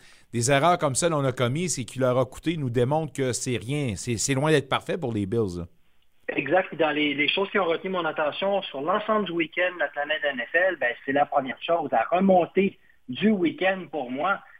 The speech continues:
Speaker 2: c'est Minnesota qui gagne en prolongation trente-trois trente contre les Bills. Et il y avait dix-sept points d'avance avec une minute cinquante-six à jouer au troisième quart pour les Bills.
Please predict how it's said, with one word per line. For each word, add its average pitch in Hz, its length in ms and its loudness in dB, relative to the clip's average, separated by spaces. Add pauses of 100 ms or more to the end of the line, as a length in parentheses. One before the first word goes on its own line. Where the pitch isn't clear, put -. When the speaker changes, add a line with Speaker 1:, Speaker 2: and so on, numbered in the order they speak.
(240)
Speaker 2:
c'est 131 100 -6
Minnesota 185 560 -4
qui 165 160 -12
gagne 160 240 0
en 135 80 -2
prolongation 151 640 -4
trente-trois 156 540 -2
trente 160 360 -4
contre 131 420 -4
les 110 220 -2
Bills. 208 380 0 (380)
Et 196 260 -2
il 165 60 -4
y 156 40 2
avait 175 300 0 (240)
dix-sept 262 480 -4 (140)
points 226 260 0
d'avance 185 500 2 (260)
avec 151 260 -10 (180)
une 269 140 -6
minute 240 360 -6
cinquante-six 208 520 -8
à 170 100 -4
jouer 196 120 -8
au 180 40 -8
troisième 208 560 0
quart 214 240 4
pour 156 140 -6
les 139 100 0
Bills. 143 280 -2